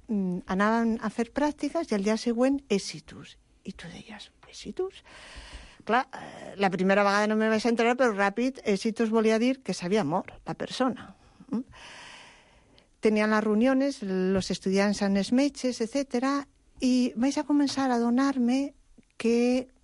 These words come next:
La persona és més que la seva malaltia. Començo a qüestionar-me què soluciono jo, com, eh, bueno, que si té una fractura de fèmur o,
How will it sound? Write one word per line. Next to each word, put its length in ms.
La 160
persona 420
és 200
més 480
que 100
la 140
seva 260
malaltia. 800
Començo 320
a 80
qüestionar-me 840
què 120
soluciono 680
jo, 380
com, 360
eh, 560
bueno, 560
que 80
si 140
té 100
una 160
fractura 480
de 120
fèmur 520
o, 160